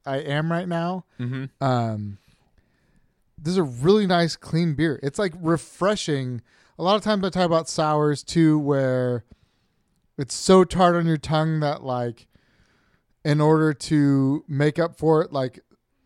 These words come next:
Speaker 1: almost like sugars or, or sweetnesses, and it's become sweet.
Speaker 2: Mm-hmm.
Speaker 1: This isn't even sour enough to do that. It's just, like,
Speaker 2: Yeah.
Speaker 1: a nice little, hey, it's like sweet tarts.
Speaker 2: Yeah.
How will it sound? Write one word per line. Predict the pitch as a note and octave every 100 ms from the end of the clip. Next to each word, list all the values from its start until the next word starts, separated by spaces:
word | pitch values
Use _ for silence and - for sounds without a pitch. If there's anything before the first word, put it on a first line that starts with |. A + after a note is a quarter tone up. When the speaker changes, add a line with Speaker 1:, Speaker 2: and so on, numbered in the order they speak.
| _ _ _ _
Speaker 1:
almost | E3 D3+ C#3+
like | C#3+ -
sugars | - E3 D3+ D#3+ D3+
or, | D#3+ D3+ D3
or |
sweetnesses, | - - E3 F3 D#3 D#3 E3 D#3+ D#3
and | C#3
it's | B2+ - -
become | C#3+ C#3 C#3+ D3
sweet. | C3 - D#3 - _ -
Speaker 2:
Mm-hmm. | C3+ C3+ B2+
Speaker 1:
This | E3 F#3+
isn't | A3+ G3
even | A3 F#3+
sour | D#3+ - E3+ E3
enough | D#3
to | -
do | B2+ C#3+
that. | B2 -
It's | B2+ -
just, | - C#3+ -
like, | C3 A#2+ A2
Speaker 2:
Yeah. | G3 F#3+ G#2+ _ _ _ _
Speaker 1:
a |
nice | C#3+ D3+ -
little, | D3+ D3+ _
hey, | D4+ B3 F#3 D3+ C3+ C#3+
it's | E3 D#3
like | F3
sweet | - - A3 G#3
tarts. | D3 C3 B2 - - - _
Speaker 2:
Yeah. | E3 A3+